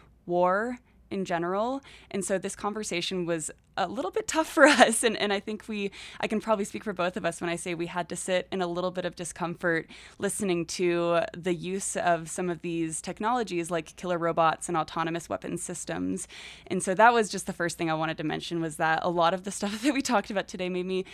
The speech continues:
pretty uncomfortable. But I think it was a healthy discomfort because I was very interested in what Stephen had to say about how values can play a role in all kinds of technologies, and even the kinds of technologies that we,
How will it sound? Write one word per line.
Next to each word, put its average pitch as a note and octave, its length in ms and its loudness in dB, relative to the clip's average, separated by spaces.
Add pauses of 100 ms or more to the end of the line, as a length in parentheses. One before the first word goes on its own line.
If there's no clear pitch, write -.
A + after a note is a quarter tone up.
(300)
pretty B3+ 200 -2
uncomfortable. F#3+ 1040 -2
But E3+ 360 6
I F#3+ 60 2
think G#3 260 -2
it E3+ 100 0
was F#3+ 520 2
a F#3 100 0
healthy F3 440 -2
discomfort A#3+ 720 -4
because F3 600 0
I F3+ 200 2
was E3+ 200 -6
very F#3+ 360 0
interested E3+ 380 -4
in E3 140 -2
what D#3 140 -4
Stephen E3+ 320 -4
had E3 180 -6
to F3 60 -8
say D#3+ 260 -4
about D#3 240 -2
how E3 200 0
values D#3+ 560 -2 (280)
can G#3+ 140 -2
play G#3 200 0
a G3+ 80 2
role F3+ 280 4
in F#3 140 0
all F#3 180 4
kinds F#3 400 0
of E3+ 80 -8
technologies, D#3 800 -4 (320)
and F#3 200 2
even C#4 240 2
the C#4 80 4
kinds C4 240 -2
of B3 80 -8
technologies G#3+ 680 0
that F#3+ 220 2
we, F#3 360 -4